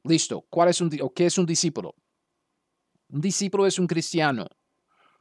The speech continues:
Los dos términos son sinónimos en el libro de Hechos. Se refieren a lo mismo, a un pecador salvo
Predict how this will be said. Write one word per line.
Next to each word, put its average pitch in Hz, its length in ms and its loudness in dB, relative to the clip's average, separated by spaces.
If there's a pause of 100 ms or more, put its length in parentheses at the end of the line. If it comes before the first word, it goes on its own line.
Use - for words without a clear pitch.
Los 135 220 0
dos 170 260 2
términos 180 420 2
son 147 140 -2
sinónimos 147 720 0
en 127 80 -4
el 110 120 -4
libro 131 200 -2
de 127 240 2
Hechos. 123 240 -4
Se 135 160 0
refieren 139 560 -2
a 151 60 -2
lo 135 140 0
mismo, 143 340 -2
a 113 60 -2
un 131 120 -4
pecador 143 640 0
salvo 190 500 2